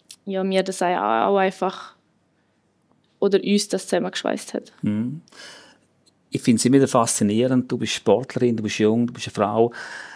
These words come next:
Speaker 2: Äh, da geht's um Körpersprache. Aufs Feld geht man raus, oder? Man muss, äh, allem zeigen, jeder zeigen, „Du, heute bin ich parat.“ Man muss immer so die, die starke Frau spielen.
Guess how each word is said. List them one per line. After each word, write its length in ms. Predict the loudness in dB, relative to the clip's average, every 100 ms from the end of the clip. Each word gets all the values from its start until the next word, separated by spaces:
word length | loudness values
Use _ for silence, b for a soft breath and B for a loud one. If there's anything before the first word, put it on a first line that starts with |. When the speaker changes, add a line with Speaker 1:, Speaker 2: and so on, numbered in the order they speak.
| B
Speaker 2:
Äh, 320 | 0 4 4
da 120 | 4 0
geht's 220 | 0 -4
um 60 |
Körpersprache. 800 | 0 0 0 -4 -4 -2 -2 -4
Aufs 180 | -8 -2
Feld 240 | 0 0
geht 160 | 0 -2
man 140 | 0
raus, 200 | 0 -2
oder? 280 | -4 -4 -2
Man 60 | -2
muss, 240 | -2 -2
äh, 180 | 0 -2 -2
allem 300 | -2 0 -2
zeigen, 480 | -2 -2 -2 -4 -4
jeder 300 | -4 -4 -6
zeigen, 380 | -6 -6 -6 -6
„Du, 140 | -6 -4
heute 100 | -4
bin 180 | -2
ich 120 | -2 -2
parat.“ 500 | -2 -2 -4 -6 -16 B B B B B -6
Man 80 | -4
muss 140 | 2
immer 180 | 4 4
so 120 | 2
die, 260 | 0 0 0
die 120 | -2
starke 400 | 2 0 0 -4
Frau 300 | 2 2 2
spielen. 420 | 0 -4 -6